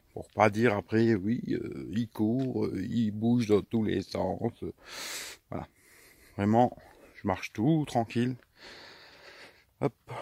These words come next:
on va refaire demi-tour. Voilà. Et, euh,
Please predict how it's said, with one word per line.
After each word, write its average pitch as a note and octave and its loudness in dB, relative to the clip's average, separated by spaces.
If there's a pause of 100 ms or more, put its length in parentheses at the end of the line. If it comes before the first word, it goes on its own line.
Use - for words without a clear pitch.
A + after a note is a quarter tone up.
(100)
on G#2+ -8
va G#2 -6
refaire G#2+ 0
demi-tour. D3 6 (680)
Voilà. G#2+ -2 (1800)
Et, A#2+ 10
euh, A2 8